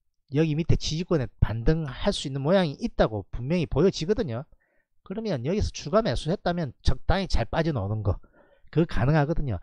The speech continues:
그런 걸 잘하는 게 지금 안 계시는 것 같은데 생각대로님이 그걸 잘, 잘하는 것 같아. 잽싸게 끊어내든지 아니면 조금 주시하고 있다가 재빨리 추가 매수하고 그 다음에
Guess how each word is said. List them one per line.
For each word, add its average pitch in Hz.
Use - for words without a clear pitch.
그런 254
걸 233
잘하는 135
게 151
지금 160
안 123
계시는 147
것 190
같은데 143
생각대로님이 180
그걸 160
잘, 95
잘하는 98
것 147
같아. 90
잽싸게 196
끊어내든지 160
아니면 214
조금 190
주시하고 202
있다가 196
재빨리 214
추가 196
매수하고 185
그 139
다음에 190